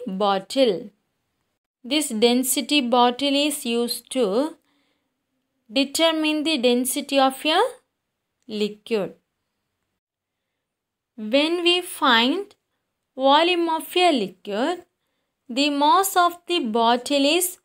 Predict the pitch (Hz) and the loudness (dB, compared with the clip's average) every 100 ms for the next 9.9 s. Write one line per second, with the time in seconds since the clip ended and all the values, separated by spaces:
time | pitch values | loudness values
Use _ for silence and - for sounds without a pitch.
0 | - 214 226 220 - 294 392 427 _ _ | -10 -4 -2 0 2 2 2 -2 _ _
1 | _ _ - 180 214 254 262 311 440 - | _ _ -14 -4 2 6 6 4 0 -4
2 | _ 233 240 294 466 - - 254 277 269 | _ -2 0 0 -2 -10 -2 2 4 2
3 | 233 214 170 220 _ _ _ _ _ 277 | 0 -4 -6 -10 _ _ _ _ _ -8
4 | 330 - - 247 240 240 277 262 294 427 | -4 -4 -2 -2 -2 -2 0 4 4 4
5 | - - _ _ - 247 269 269 320 - | 0 -6 _ _ -8 2 4 4 0 -8
6 | - 269 254 170 202 _ _ _ _ _ | 0 2 2 0 -12 _ _ _ _ _
7 | _ _ _ _ _ _ _ _ _ _ | _ _ _ _ _ _ _ _ _ _
8 | 233 277 262 311 403 _ _ _ _ - | 2 4 4 0 -6 _ _ _ _ -6
9 | 254 277 294 311 - 415 403 415 | 0 0 0 -2 2 2 4 4